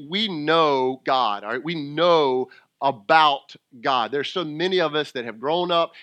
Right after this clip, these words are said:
in the Bible Belt society, and, and we would say we know about God. Perhaps many of you would even say, uh, "Man, I have relationship with God." You would point to a moment or a season of your life. You're like, "Yep,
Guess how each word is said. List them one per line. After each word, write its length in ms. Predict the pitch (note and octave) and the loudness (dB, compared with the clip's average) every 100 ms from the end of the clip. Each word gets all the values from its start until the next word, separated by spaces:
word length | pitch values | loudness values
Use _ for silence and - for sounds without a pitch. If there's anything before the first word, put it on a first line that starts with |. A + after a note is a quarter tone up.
| - | -6
in 200 | D#3 D3+ | -4 -4
the 80 | B2 | -4
Bible 460 | G#2+ C3+ F3+ F#3 | 0 2 2 0
Belt 340 | D3 E3 D#3+ - | -2 -2 -2 -6
society, 680 | D3 - D#3 C#3+ D3 D3 C#3+ | -16 -6 0 2 2 -2 -4
and, 100 | B2 | -6
and 160 | B2+ | -6
we 80 | D3 | -6
would 160 | F3 - | -6 -6
say 140 | C#3+ | -6
we 160 | C3+ E3+ | -6 -8
know 380 | D#3 D#3+ F#3+ F#3+ | -6 -2 0 2
about 280 | F3 D#3 | 2 2
God. 160 | F3 C#3 | 0 -2
Perhaps 240 | E3+ E3+ | -2 -4
many 360 | D3+ E3+ A#3+ G#3+ | -4 -2 0 -2
of 120 | D#3 | -2
you 240 | F#3 A3 F3+ | -4 -4 -2
would 140 | E3+ | -2
even 240 | F3+ F#3+ | -4 -6
say, 320 | - D#3+ E3 D#3+ - - | -4 -2 -2 -4 -8 -2
uh, 120 | D#3+ | 0
"Man, 160 | F3+ | 2
I 80 | F3+ | 4
have 180 | F#3 E3+ | 4 4
relationship 880 | F3 E3 G3 A3 G#3 F#3+ - G3+ F3+ | 2 2 2 0 -4 -6 -4 -4 -2
with 180 | F#3+ D#3+ | -2 2
God." 300 | F#3+ D3 C3+ | 2 2 0
You 60 | |
would 120 | D#3+ | -6
point 200 | F#3+ F3+ | -6 -6
to 80 | F#3 | -6
a 20 | |
moment 380 | F3 G3 F#3 C3 | -4 -2 -2 -4
or 40 | A#2 | -6
a 20 | |
season 360 | - F#3 F3+ F3 | -8 -10 -6 -6
of 80 | |
your 120 | E3+ E3+ | -4 0
life. 240 | E3 D3 | 0 0
You're 100 | C3+ | -2
like, 160 | C3+ B2 | -2 -2
"Yep, 200 | D#3 | -4